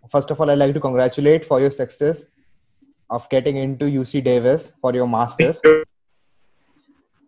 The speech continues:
Speaker 1: Uh, so let's jump right into the questions. So you, you have graduated from triple I T G and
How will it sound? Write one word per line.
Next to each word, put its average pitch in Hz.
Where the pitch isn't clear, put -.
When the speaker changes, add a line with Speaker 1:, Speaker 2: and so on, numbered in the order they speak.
Speaker 1:
Uh, 123
so 190
let's 165
jump 185
right 165
into 170
the 180
questions. 135
So -
you, 185
you 165
have 175
graduated 175
from 185
triple 165
I 160
T 180
G 165
and 165